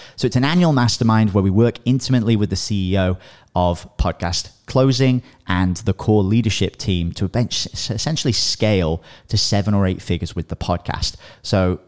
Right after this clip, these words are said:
with this mastermind, you'll be working with all of the key team players that we have inside of our own business. So our core methodology for this mastermind is around attracting, hiring, and keeping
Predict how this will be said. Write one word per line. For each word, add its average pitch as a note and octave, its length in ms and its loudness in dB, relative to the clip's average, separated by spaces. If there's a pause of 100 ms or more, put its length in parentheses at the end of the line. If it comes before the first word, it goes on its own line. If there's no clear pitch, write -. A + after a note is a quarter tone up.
with A#2+ 220 0
this G#2+ 160 0
mastermind, G2 680 0
you'll G2 80 0
be G#2 80 0
working G2+ 320 2
with F#2 200 -2
all G#2+ 260 2
of G#2+ 100 -2
the G2 100 -4
key F#2 280 -6
team C#3+ 380 -4
players E2+ 420 0
that - 120 -6
we F#2+ 120 -2
have E2 200 0
inside E2 280 -2
of D#2+ 100 -4
our D#2+ 140 -2
own D#2 280 -6
business. - 460 -6 (340)
So - 180 0
our A#2 100 2
core F3+ 480 2
methodology A2 720 2
for - 100 -4
this F#2 160 0
mastermind G2 640 0
is F#2 140 0
around F#2 340 2 (420)
attracting, D3 640 0
hiring, A2+ 500 4
and F#2 100 0
keeping A#2+ 400 0